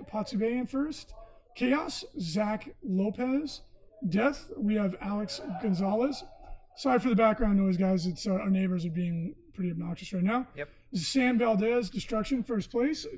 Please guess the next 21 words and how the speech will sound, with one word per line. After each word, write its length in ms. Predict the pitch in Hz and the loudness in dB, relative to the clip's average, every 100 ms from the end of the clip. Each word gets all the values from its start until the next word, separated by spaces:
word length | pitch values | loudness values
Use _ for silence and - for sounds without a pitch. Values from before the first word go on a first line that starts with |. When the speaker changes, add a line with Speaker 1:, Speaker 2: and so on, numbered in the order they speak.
| 294 | -12
Speaker 1:
Disciples 580 | 294 196 190 294 - 185 | -6 -4 -2 -4 -4 -4
of 80 | 170 | -2
Zinch, 420 | 165 269 349 - | 2 2 0 -6
we 160 | 262 196 | -2 0
have 220 | 190 185 196 | 0 -2 0
Michael 340 | 185 190 202 | 0 -2 -4
Birch 300 | 170 240 285 | -4 -4 -4
in 120 | 196 | -8
first. 460 | - 214 359 - - - _ - - | -6 -6 -6 -8 -20 -20 _ -20 -12
Flesh 320 | 262 226 - | -2 0 2
Eater 160 | 226 | 0
Courts, 400 | 208 240 269 247 | 0 0 -2 -2
we 120 | 220 208 | -2 0
have 140 | 190 - | 0 -2
Lance 400 | 190 196 208 - - | 0 0 -2 -8 -12
Shee. 600 | - - 233 254 269 285 - - - | -8 -6 -2 2 2 0 -10 -20 -8
Fire 240 | 247 226 233 | 0 2 2
Slayers, 400 | 247 247 269 214 | 0 0 -2 0
we 80 | |
have 140 | 196 156 | -2 -2
Brad 400 | 190 196 196 | -2 0 0